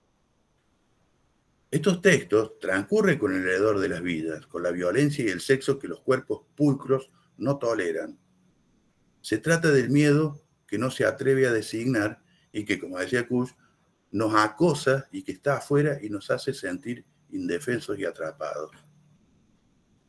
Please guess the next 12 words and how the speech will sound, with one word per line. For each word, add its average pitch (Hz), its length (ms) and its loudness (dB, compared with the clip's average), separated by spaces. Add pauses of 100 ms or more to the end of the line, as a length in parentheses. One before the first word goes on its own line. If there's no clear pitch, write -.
(460)
¿Mm? 123 140 -4 (2250)
Cierro 123 300 6
Kusch. - 220 -8 (640)
Ante 92 300 0
el 92 80 2
hedor 160 340 10
de 143 100 12
lo 117 120 8
desconocido, 90 720 2
pero 80 200 -4
ahora 107 200 2
visible, 101 720 -2